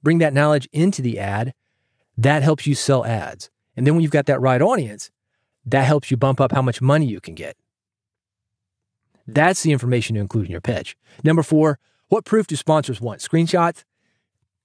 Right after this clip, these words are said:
Uh, yeah, you could do that if you wanted to. I don't do it. That's 'cause I'm not selling by C P M, cost per thousand. That's the problem podcasters get into. I'm selling based on my reputation, my knowledge of the product,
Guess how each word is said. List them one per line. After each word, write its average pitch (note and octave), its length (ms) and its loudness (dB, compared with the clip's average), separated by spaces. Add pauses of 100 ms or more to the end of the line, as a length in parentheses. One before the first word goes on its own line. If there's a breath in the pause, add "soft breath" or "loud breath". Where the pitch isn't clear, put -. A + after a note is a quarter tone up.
(420)
Uh, G#3+ 320 4
yeah, G#3 240 0
you B3 160 0
could G3+ 140 -6
do G#3+ 140 2
that G#3 140 4
if F#3 80 -6
you F#3 80 -2
wanted G3 260 0
to. B2+ 260 -6
I F#3 100 4
don't G#3 120 0
do C3+ 140 -2
it. - 120 -8 (480)
That's D3 120 -2
'cause D#3 140 0
I'm E3+ 120 4
not E3 140 2
selling D#3+ 260 2
by C#3+ 120 4
C D#3 260 0
P C3 200 2
M, G2 260 -2
cost C3+ 260 0
per A#2+ 100 -6
thousand. A#2 560 -2 (680)
That's C#3+ 160 2
the C#3 80 0
problem B2 300 2
podcasters G#2 600 -2
get E2 140 -8
into. D#2+ 400 -10 (600 soft breath)
I'm C#3+ 120 4
selling D3 300 2
based C3 240 0
on B2 80 0
my C3 200 4
reputation, C3 640 -2
my C3+ 180 2
knowledge C3+ 380 2
of C3 60 -4
the B2 80 -8
product, A2 500 -6